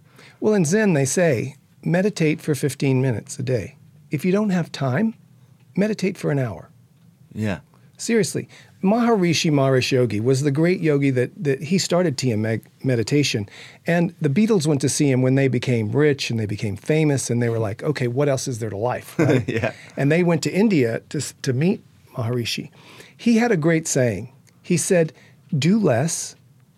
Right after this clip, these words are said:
Speaker 1: accomplish more. Do nothing, accomplish everything." Because who's doing the doing? Be clear, it's not us.
Speaker 2: Yeah.
Speaker 1: We're the faucet rather than the water. When we just open up,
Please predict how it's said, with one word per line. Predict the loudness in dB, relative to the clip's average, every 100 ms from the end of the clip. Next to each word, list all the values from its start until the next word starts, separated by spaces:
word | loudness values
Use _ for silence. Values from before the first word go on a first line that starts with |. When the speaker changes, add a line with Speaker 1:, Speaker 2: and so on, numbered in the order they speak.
| -14
Speaker 1:
accomplish | -6 -4 -4 -4 -2
more. | -2 -2 -6 _ _ _ _ _ _ -20 -20 -20 _
Do | -2 2
nothing, | 2 2 0 -2 0 2 2 -2 _ _ _
accomplish | -8 -4 -4 -2 -4 -6
everything." | -4 -2 -2 -4 -12 -14 -20 _ _ -20 -20 -10
Because | -6 -2 -2 -2 -10
who's | -4 -4 -2
doing | -2 0 0
the | 0
doing? | 0 0 -4 -16 _ _ _ _ _
Be | -4
clear, | -2 0 0
it's | 0 -2
not | -2
us. | -4 -8 -14 -18 _ _
Speaker 2:
Yeah. | -2 0 0 -4 _ 0
Speaker 1:
We're | 2
the | 2
faucet | 0 -2 -2 -2
rather | 0 0
than | 0
the | 0
water. | 0 0
When | 0 0
we |
just | 0 -2 -2
open | -4 -2 0
up, | 0 -4